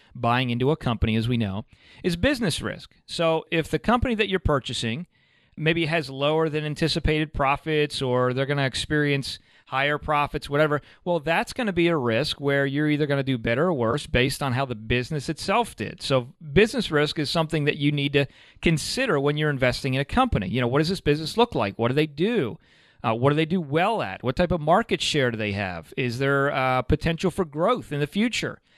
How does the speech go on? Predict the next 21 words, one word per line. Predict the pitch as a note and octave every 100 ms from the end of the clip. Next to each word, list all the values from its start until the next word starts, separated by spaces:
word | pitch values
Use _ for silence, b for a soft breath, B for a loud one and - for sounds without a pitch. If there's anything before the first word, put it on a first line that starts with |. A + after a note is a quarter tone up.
| b
You | -
know, | C#3
a |
couple | F3 E3
weeks | D#3 E3+ -
ago, | D#3 D#3
we, | D3+ D3 C#3+ b b -
we |
did | C3+ D3
an | D3
interview | C#3+ C#3 C#3 C#3+
with | C#3 C3
a | C3
gentleman, | A#2+ C#3+ C#3+ C#3
and |
we | C3
talk | D3+ C#3+
about | C#3+ C3 -
life | B2 C3
enhancements | D#3+ C#3 G3 A#3+ - G#2+ -
and, | C3 A2+